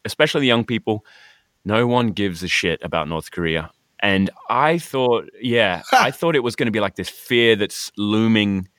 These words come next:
Speaker 1: over everybody's heads. I remember, um, before I came, one of the things that Kim, Kim Jong-un said was, uh, "If there's a war, I'm gonna turn Seoul into a lake of fire," or something along those lines. And I'm like, "If,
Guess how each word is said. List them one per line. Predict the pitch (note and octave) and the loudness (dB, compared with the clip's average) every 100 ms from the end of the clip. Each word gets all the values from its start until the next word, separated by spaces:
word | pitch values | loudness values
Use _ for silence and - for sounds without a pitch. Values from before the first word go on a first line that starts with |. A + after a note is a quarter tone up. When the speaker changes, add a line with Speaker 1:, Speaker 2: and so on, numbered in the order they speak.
| _ _ _ _ _ - | _ _ _ _ _ 2
Speaker 1:
over | A2+ G#2+ | 4 4
everybody's | G#2 G#2 G2+ G2 | 2 0 0 -2
heads. | - C3 A#2+ | 0 2 2
I | - | 2
remember, | A#2 A#2 B2+ C#3 A#2+ G#2 G2 | 0 2 0 4 4 4 2
um, | - G2+ F#2+ F#2 F2 C#2+ | 0 0 0 -2 -6 -8
before | G2+ - A2+ | -8 0 2
I | G2+ | 2
came, | - B2+ B2 G#2+ | 0 0 0 2
one | A2 | 0
of | G#2+ | -2
the | |
things | G2 G#2+ | -4 -4
that | F#2 | -4
Kim, | F#2+ G#2 G2+ F#2 | -4 -4 -2 -4
Kim | - G#2 | -6 -4
Jong-un | G2 G2 F#2+ | -2 -2 -2
said | - F#2+ E2+ | 0 0 0
was, | E2 F#2+ E2+ - | -2 -2 -2 -6
uh, | F#2 F2 E2+ D#2 - - _ _ | -2 0 0 -4 -14 -20 _ _
"If | A2 - | -6 0
there's | A#2+ G2+ | 0 0
a | |
war, | F#2 F#2 G2+ G2 F#2+ - | -2 0 4 4 4 0
I'm | F#2+ F#2+ | -4 -4
gonna | G2 F#2+ | -4 -4
turn | F2+ G#2 F#2+ F2+ | -6 -4 -2 -4
Seoul | - - G#2 F#2+ F#2 F#2 | -6 -2 2 4 4 0
into | F2+ F#2 | -2 -4
a | F2 | -4
lake | F2 F2+ F2 | -2 -2 -4
of | E2+ | -10
fire," | - F#2 F2+ E2 D#2+ F2 - | -4 0 2 2 -2 -10 -8
or | F#2 | -8
something | - F2+ F#2+ | -4 -4 -2
along | F2+ F2+ F2 | -2 -2 -2
those | F2 E2+ | -4 -2
lines. | F2 E2 E2+ | -4 -4 -4
And | G2 | -4
I'm | G2+ | 0
like, | G2+ - | -2 -4
"If, | - - | -14 -20